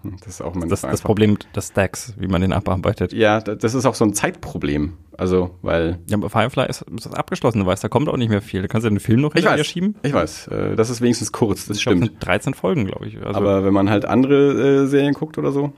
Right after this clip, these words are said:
Speaker 1: Ich weiß, ich hab jetzt neulich wieder Sons of Anarchy von vorne angefangen.
Speaker 2: Mhm. Kannte es ja noch nicht.
Speaker 1: Ja,
Speaker 2: Dann
Speaker 1: doch,
Speaker 2: schaust
Speaker 1: das
Speaker 2: du dir
Speaker 1: kannte ich
Speaker 2: lieber
Speaker 1: schon,
Speaker 2: noch mal
Speaker 1: aber da
Speaker 2: an
Speaker 1: hatte ich
Speaker 2: als
Speaker 1: halt, äh, da hatte ich halt grad Lust drauf, hab ich, äh, die erste Staffel neulich wieder gesehen.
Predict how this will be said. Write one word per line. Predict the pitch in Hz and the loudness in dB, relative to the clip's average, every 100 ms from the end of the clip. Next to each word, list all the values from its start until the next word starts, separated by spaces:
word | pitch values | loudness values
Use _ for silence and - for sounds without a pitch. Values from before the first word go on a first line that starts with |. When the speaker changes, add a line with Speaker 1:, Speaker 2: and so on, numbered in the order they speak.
| - | -12
Speaker 1:
Ich | 107 98 | -10 -4
weiß, | 92 | -4
ich | 82 | -2
hab | 95 | -4
jetzt | 95 | 2
neulich | 104 107 | 0 2
wieder | 107 104 | 2 2
Sons | 117 110 | 2 0
of | |
Anarchy | - 127 - | 0 -2 -4
von | 90 87 | -8 -8
vorne | - 92 | -2 -2
angefangen. | 76 90 - 92 92 | 0 -4 -2 -4 -4
Speaker 2:
Mhm. | 98 107 104 120 - _ _ _ _ _ _ _ - | -6 -8 -6 -8 -10 _ _ _ _ _ _ _ -12
Kannte | - 120 | -6 -6
es | 101 | -4
ja | 98 | -4
noch | 95 | -4
nicht. | 90 92 - | -4 -6 0
Speaker 1:
Ja, | 117 | 2
Speaker 2:
Dann | 113 | 2
Speaker 1:
doch, | 120 | 2
Speaker 2:
schaust | 117 | 0
Speaker 1:
das | - | 0
Speaker 2:
du | |
dir | 107 | 0
Speaker 1:
kannte | - | 2
ich | 104 | 4
Speaker 2:
lieber | 143 | 4
Speaker 1:
schon, | |
Speaker 2:
noch | 117 | 4
mal | 104 | 6
Speaker 1:
aber | 107 | 6
da | 107 | 6
Speaker 2:
an | |
Speaker 1:
hatte | 113 120 | 6 4
ich | 123 | 2
Speaker 2:
als | 113 - | 2 2
Speaker 1:
halt, | 110 110 110 | 4 4 2
äh, | 110 _ - - - - _ | -2 _ -20 -20 -18 -20 _
da | - | 0
hatte | 104 | 0
ich | 113 | 2
halt | 120 | 0
grad | - 110 | 2 2
Lust | 127 - | 2 2
drauf, | 95 92 | 0 2
hab | 104 | 0
ich, | 101 | -2
äh, | - 107 107 104 | 0 0 2 2
die | |
erste | 101 65 - | 0 0 -2
Staffel | - - 95 | -4 -2 0
neulich | 92 - | 0 0
wieder | 82 | 0
gesehen. | 82 82 85 | 2 2 0